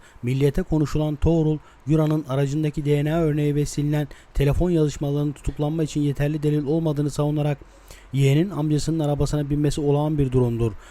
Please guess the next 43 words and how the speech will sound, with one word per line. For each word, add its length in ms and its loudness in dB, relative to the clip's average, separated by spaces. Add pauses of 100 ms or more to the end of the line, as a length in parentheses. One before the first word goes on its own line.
(120)
Kaldı 300 0
ki 180 0
D 200 2
N 100 2
A 60 2
örneği 400 4 (240)
materyalin 600 2
cinsi 340 -2
ve 120 -2
bulunduğu 320 2
yere 240 4
göre 280 2 (300)
bir 240 0 (260)
ay 180 0
ile 360 0 (220)
altı 300 -2
ay 120 2
kalabilmektedir. 880 -2 (240)
Bir 180 2
de 160 2
D 200 2
N 120 2
A 100 0
izi 200 -2
diyorlar 440 2 (280)
ama 180 0
ne 100 2
olduğu 380 2
belli 260 4
değil. 220 2 (220)
Kane 420 0
mi, 220 0 (240)
kıl 240 2
mı, 220 0 (180)
ter 220 2
mi, 260 0 (260)
kusmuk 440 2
mu? 160 2 (340)
Eğer 320 2
kane 320 0
ise 360 0
durum 280 4
değişebilir 500 2